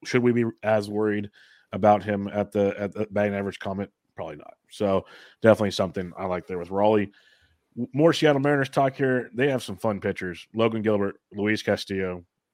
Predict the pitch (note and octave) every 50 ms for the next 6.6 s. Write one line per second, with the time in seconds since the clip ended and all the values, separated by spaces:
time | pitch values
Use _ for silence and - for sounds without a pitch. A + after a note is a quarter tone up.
0 | _ _ - A2+ A2 A2 G2+ - - A2 G2+ G2 F#2+ F#2 F2+ F#2 - _ _ _
1 | _ _ _ G2 A2 G#2+ A2+ A2+ A2+ G#2+ G2 G2 G2 F#2 F#2 F2+ F2+ F2 - _
2 | _ _ _ _ _ _ _ _ _ _ - G#2 A2 B2+ C3 C3 A#2+ G#2+ - A#2
3 | A2 A2 G#2+ - A2+ G2+ G#2 G#2 G#2 G#2 G2+ G2+ G2+ G2+ - - A2+ D3+ G#3 G#3+
4 | - A3+ G#3+ F#3+ D3 A#2+ A#2+ A#2 C3 C#3 C3 B2 A2 A2+ A2+ A2+ A2+ G#2+ F#2 G2
5 | - A#2 A2+ G#2+ G2+ - - G#2 G#2+ G#2+ A2 A#2 A2 G#2+ A2 A2+ A2 G#2+ - -
6 | - - A2+ - - - G2+ - A#2 A2 A#2 C3